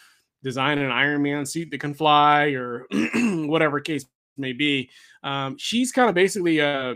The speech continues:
you know, just, you know, kinda just a, a tough a tough chick that, you know, can fight really well and maybe has some, some really strong, you know, features, can fight really strong and things of that nature. But, um, she doesn't have any, like, real special powers or anything of that nature. So I kinda like that about her.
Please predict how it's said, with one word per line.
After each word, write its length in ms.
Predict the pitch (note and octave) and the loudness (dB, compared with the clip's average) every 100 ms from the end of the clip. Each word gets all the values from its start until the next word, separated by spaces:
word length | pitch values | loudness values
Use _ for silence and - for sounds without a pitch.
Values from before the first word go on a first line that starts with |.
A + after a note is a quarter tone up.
| - | -8
you 100 | D3+ | -10
know, 120 | C3 | -10
just, 300 | C#3+ - - | -10 -14 -12
you 100 | D3 | -10
know, 120 | A#2+ | -10
kinda 240 | A#2+ C3+ | -10 -12
just 240 | C3 C3 - | -12 -14 -14
a, 120 | A#2 _ | -16 _
a 80 | B2+ | -20
tough 260 | - D3 - _ _ _ | -12 -12 -12 _ _ _
a 40 | - | -12
tough 200 | D#3 C#3+ | -10 -4
chick 240 | F#3+ F#3+ | -4 -4
that, 140 | C#3 C#3 | -8 -10
you 140 | - C#3+ | -10 -10
know, 120 | C3 | -10
can 140 | C3+ | -8
fight 220 | C#3 D#3+ | 0 0
really 180 | D#3+ D#3+ | 0 -2
well 300 | D#3 D#3+ E3 | 2 4 4
and 180 | D3+ B2+ _ _ - | 2 -4 _ _ -4
maybe 260 | E3 F#3 | -2 0
has 280 | D3+ D#3 D#3 | 2 2 2
some, 220 | E3 D3 | -2 -6
some 320 | C#3+ D3+ C#3+ C3 | -6 -8 -8 -8
really 220 | D3+ D#3 | -8 -8
strong, 540 | C#3+ E3+ D#3 D3+ C3+ C3 | -6 -6 -4 -4 -8 -8
you 100 | E3 | -8
know, 120 | C3 | -8
features, 500 | - G#3 G3+ D#3 D3 | -8 -8 -8 -8 -10
can 120 | C#3+ | -12
fight 260 | A#2+ F#3 E3+ | -2 0 0
really 180 | C#3 C3 | -8 -14
strong 380 | - B2+ A#2+ B2 | -12 -10 -10 -10
and 100 | A2+ | -12
things 200 | B2+ A2 | -14 -8
of 40 | |
that 140 | B2+ D3+ | -4 -4
nature. 320 | A#2+ - C3 | -6 -10 -10
But, 180 | A#2 A#2 _ _ _ | -10 -12 _ _ _
um, 240 | - C3 B2 | -12 -10 -10
she 180 | - F3 | -8 -2
doesn't 240 | E3+ D#3 | -2 -2
have 200 | B2 D3 | -2 -2
any, 100 | C#3+ | -2
like, 220 | C3+ B2+ | -4 -8
real 240 | B2+ C#3 B2+ | -8 -10 -8
special 420 | - - C3+ A#2+ | -10 -12 -12 -12
powers 400 | A2 B2 A#2 G#2+ | -6 -6 -6 -12
or 60 | A#2+ | -14
anything 200 | A2 A2+ | -16 -16
of 60 | |
that 140 | G#2+ G#2+ | -16 -16
nature. 300 | B2 - A#2+ | -18 -20 -10
So 160 | G3+ | 0
I 80 | A#3+ | 0
kinda 220 | A#3+ C#4 | 4 6
like 200 | A3 D3+ - | 6 4 2
that 120 | E3 | 2
about 240 | D3+ C#3+ | 4 2
her. 260 | B2+ C#3+ C3+ | 2 -4 -6